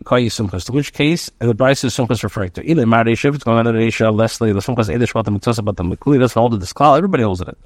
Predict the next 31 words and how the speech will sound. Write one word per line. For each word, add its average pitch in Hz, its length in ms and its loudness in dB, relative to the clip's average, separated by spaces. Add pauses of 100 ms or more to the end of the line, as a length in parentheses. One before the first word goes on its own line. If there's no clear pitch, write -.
(380)
Well, 107 120 0
I 127 60 4
say, 190 200 2
but 101 260 -4
so, 82 100 -8 (220)
Cheder 110 180 2
for 107 140 -4
the 104 80 2
Friendly 107 260 0
Mara, 101 200 4
Lashaper 113 440 2
Rabbanan, 120 400 2
who 110 60 -2
Mishal 113 280 0
Tashlume 104 260 -6
Kefil, 101 220 -2
Mishal 113 220 -2
Tashlume 123 340 -2
Shleisha. 180 360 0 (360)
On 110 100 -2
what 139 160 6
basis 113 380 0
would 110 120 0
Simchas, 117 500 -2 (400)
uh, 110 140 -2
argue 110 580 0 (140)
this 127 200 -2
ruling? 175 360 2 (420)
Rather, 120 1700 0
this 101 220 -6
matter 120 460 2